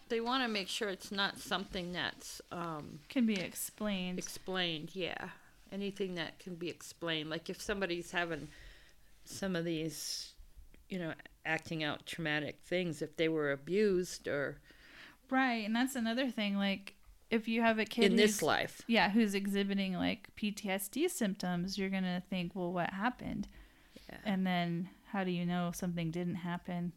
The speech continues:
Speaker 2: just 'cause the parents say it didn't happen?
Speaker 1: Just, yeah.
Speaker 2: Yeah.
Speaker 1: Doesn't
Speaker 2: Although,
Speaker 1: mean it
Speaker 2: like,
Speaker 1: didn't
Speaker 2: the
Speaker 1: happen.
Speaker 2: fact that the P T S D is around, like, going down in a fighter plane <laughs> in World War One is a little odd, you know?
Speaker 1: Yeah.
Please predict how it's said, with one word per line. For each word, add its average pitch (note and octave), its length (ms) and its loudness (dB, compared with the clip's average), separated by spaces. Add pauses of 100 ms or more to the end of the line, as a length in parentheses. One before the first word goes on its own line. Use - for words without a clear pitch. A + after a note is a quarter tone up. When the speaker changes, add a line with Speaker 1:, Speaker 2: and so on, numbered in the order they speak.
(100)
Speaker 2:
just - 180 -4
'cause F3+ 160 0
the E3 80 -2
parents A3 420 6
say E3 180 2
it D#3+ 80 -2
didn't F3 200 0
happen? F3 480 -2 (160)
Speaker 1:
Just, - 320 -6
yeah. C#3+ 300 2
Speaker 2:
Yeah. F3+ 440 0
Speaker 1:
Doesn't - 40 -2
Speaker 2:
Although, G#3 320 8
Speaker 1:
mean G3 100 6
it - 40 8
Speaker 2:
like, F#3 100 4
Speaker 1:
didn't D3+ 180 -4
Speaker 2:
the A#3 60 6
Speaker 1:
happen. - 160 -2
Speaker 2:
fact F#3+ 240 4
that F3+ 260 2 (480)
the F#3+ 80 -2
P F#3+ 220 0
T G3 160 0
S F3 180 2
D G3 160 4
is F#3 140 4
around, E3 340 2
like, D3+ 300 -2 (420)
going F3 300 2
down E3+ 240 2
in D#3 160 2
a D#3+ 80 -2
fighter E3+ 400 0
plane F3 580 4
<laughs> - 80 -2
in A#3+ 140 8
World C4 240 10
War B3 200 6
One B3 280 8
is C4 160 2
a B3 40 2
little G#3+ 220 4
odd, G3+ 340 6
you G#3 140 2
know? F3+ 340 2
Speaker 1:
Yeah. E3+ 200 -8